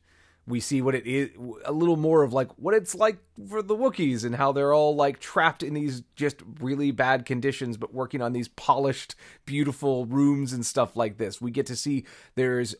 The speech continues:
much like the Emperor's throne room exists on the Death Star too, there is one on the original Death Star as well. There's private quarters for the Emperor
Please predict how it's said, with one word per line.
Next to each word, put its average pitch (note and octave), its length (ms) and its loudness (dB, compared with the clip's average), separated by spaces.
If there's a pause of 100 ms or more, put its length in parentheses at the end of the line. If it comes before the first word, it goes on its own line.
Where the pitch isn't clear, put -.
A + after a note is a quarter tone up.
(160)
much C#3 340 0
like C#3+ 120 2
the C#3 120 0
Emperor's C3 280 -2
throne C3 300 -2
room B2+ 180 -2
exists B2 720 -4
on B2 440 -2
the B2 100 -4
Death B2+ 180 0
Star B2 200 -2
too, C#3 200 -4
there B2+ 140 0
is B2+ 200 -6
one C3 180 0
on C3 140 -2
the C3 120 0
original C#3 320 0
Death A#2 180 0
Star A2+ 220 -2
as A#2 200 -4
well. A2 260 2
There's G#2 260 -8 (140)
private A#2+ 420 -2
quarters A#2+ 500 -4 (300)
for B2+ 300 -2
the B2+ 160 -2
Emperor A2 640 -4